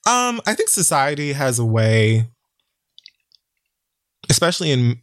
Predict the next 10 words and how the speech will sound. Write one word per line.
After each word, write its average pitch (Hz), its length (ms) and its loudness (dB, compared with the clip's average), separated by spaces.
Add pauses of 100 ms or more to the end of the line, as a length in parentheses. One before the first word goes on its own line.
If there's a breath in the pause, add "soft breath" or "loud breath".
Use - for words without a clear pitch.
(140)
like, 110 200 0
American 104 560 2
media, 117 640 -2 (200)
of 113 280 2
acting 113 520 -2
like 101 240 -2
it 107 80 0
is 95 140 0
shocking 113 720 0
or 95 220 -4